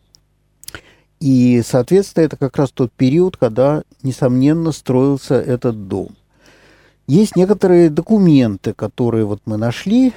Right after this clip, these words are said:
Я последнее лето как раз, э, занимался этими изысканиями вместе с, м, своей помощницей, моей прихожанкой. Вот. Э,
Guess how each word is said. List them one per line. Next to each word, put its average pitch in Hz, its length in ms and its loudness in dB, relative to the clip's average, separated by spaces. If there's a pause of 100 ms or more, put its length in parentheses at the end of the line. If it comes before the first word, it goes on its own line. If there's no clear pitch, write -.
Я 117 220 -4 (120)
последнее 113 540 -4
лето 165 300 -2
как - 200 -10
раз, - 380 -4
э, 127 260 -6
занимался 123 500 -4
этими 120 280 -4
изысканиями 110 840 -4
вместе 113 300 -10
с, - 320 -20
м, 110 560 -16
своей 98 300 -10
помощницей, 151 800 -6
моей 123 180 -10
прихожанкой. 127 760 -8 (760)
Вот. 151 640 0 (1300)
Э, 143 480 4